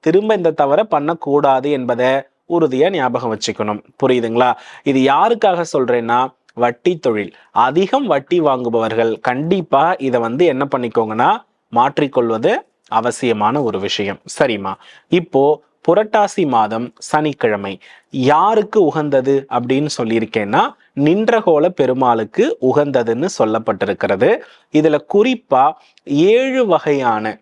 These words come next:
கலவை சாதங்கள், ஏழு வகையான சாதங்கள்னா என்னன்னா, இப்போ தயிர் சாதம், புளியோதரை,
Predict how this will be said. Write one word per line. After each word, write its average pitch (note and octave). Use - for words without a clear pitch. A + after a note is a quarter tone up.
கலவை F3+
சாதங்கள், G#2
ஏழு F#3
வகையான D3+
சாதங்கள்னா C3
என்னன்னா, B2
இப்போ C3
தயிர் C3
சாதம், A2
புளியோதரை, A#2